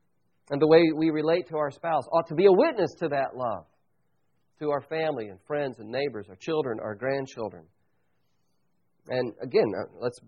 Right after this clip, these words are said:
let's be real, we mess this up. <laughs> We mess this up with our sin and our selfishness. We're not Christ. Our love is not always pure or unconditional. We hurt each other. We do stupid things.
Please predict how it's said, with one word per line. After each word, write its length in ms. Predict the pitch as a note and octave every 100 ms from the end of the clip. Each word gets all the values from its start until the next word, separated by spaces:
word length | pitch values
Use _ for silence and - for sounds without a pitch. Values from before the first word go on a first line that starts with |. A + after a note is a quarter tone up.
| -
let's 160 | A#2+
be 140 | - D3+
real, 220 | G3 D3+
we 140 | A2
mess 220 | A2+ C#3 -
this 180 | - D#3 G3+
up. 200 | - - -
<laughs> 60 | A#2+ _ _ _ _ _ _
We 120 | C3
mess 220 | C3+ F3 F3
this 200 | F3+ -
up 260 | F#3 D3 -
with 200 | A#2+ B2
our 100 | A#2
sin 400 | - F3 D3 E2+ _ _ _ _ _
and 120 | B2
our 80 | A#2+
selfishness. 600 | A#2 C#3+ C#3+ - - D2+ _ _ _ _ _ _ _ _ _ _ _ _ _ _ _ _
We're 120 | B2
not 240 | D3 E3
Christ. 580 | - B2+ A2+ D3+ - _ _ _ _ _ _ _ _ _ _ _ _ _ _
Our 140 | A#2+ B2+
love 220 | C#3+ C#3+
is 120 | B2+
not 340 | C3 D3+ D#3+ - _ _ _ _ _ _
always 440 | A#2 A2+ A#2 G#2 - _
pure 440 | - A#2 B2 D#3 D3+
or 240 | G#2 G2+
unconditional. 680 | A#2+ - A2 A2+ C3 D#3+ D3+
We 160 | A2+ G#2
hurt 200 | B2 C3
each 180 | C#3 -
other. 240 | C#3 D#3
We 160 | B2 G2+
do 120 | B2+ D#3
stupid 420 | - E3 D3+ -
things. 340 | D3+ E3+ F3+